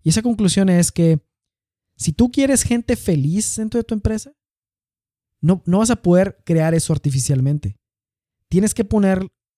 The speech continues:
en tus filtros de selección de candidatos, tienes que poner la felicidad como un atributo necesario. Si quieres que todos en tu empresa estén sonriendo siempre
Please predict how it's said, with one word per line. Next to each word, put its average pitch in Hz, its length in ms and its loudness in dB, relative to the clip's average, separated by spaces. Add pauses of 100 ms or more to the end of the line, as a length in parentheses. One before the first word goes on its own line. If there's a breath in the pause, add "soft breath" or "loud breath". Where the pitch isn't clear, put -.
(220)
en 156 120 0
tus 151 240 0
filtros - 840 -4 (1120)
de 156 200 4
selección 175 640 2
de 240 160 -2 (220)
candidatos, 160 840 0 (140)
tienes 202 180 -4
que - 80 -12
poner 220 180 -4
la 226 60 -4
felicidad 175 600 -2 (440)
como 151 240 2
un 180 140 2
atributo 175 480 -2
necesario. 160 560 -2 (1300)
Si - 140 -4
quieres 269 260 0
que 240 100 -6
todos 233 260 0
en 233 120 -2
tu 196 80 -2
empresa 180 360 0
estén 180 240 0
sonriendo 185 440 -2
siempre 196 400 -6